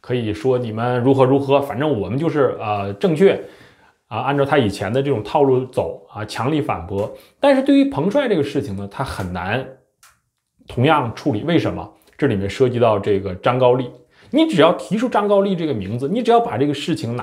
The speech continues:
出来讲，不论你是怎么讲，它都会起到那种越描越黑的那种作用，就会引起全世界更多的人的关注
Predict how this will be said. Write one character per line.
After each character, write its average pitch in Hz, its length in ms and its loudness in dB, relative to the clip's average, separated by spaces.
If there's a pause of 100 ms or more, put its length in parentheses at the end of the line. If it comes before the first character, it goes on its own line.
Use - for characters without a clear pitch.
(140)
出 127 80 -2
来 139 80 4
讲， 127 260 -4 (580)
不 190 120 0
论 320 240 4
你 117 120 0
是 131 120 0
怎 - 180 -2
么 113 80 -2
讲， 123 220 -2 (360)
它 - 160 2
都 190 140 8
会 196 160 4
起 - 160 -6
到 123 140 0
那 135 100 -2
种 107 180 -4
越 165 200 0
描 117 240 -2
越 135 160 2
黑 - 200 -4
的 120 80 -4
那 117 120 -4
种 98 180 -8
作 117 160 -2
用， 98 180 -4 (300)
就 330 160 6
会 277 140 4
引 131 240 0
起 - 280 -12 (200)
全 123 280 -2
世 170 160 -4
界 160 160 2 (160)
更 269 280 4
多 123 180 4
的 117 80 0
人 92 160 -4
的 92 60 -10
关 101 280 -4
注 113 240 -8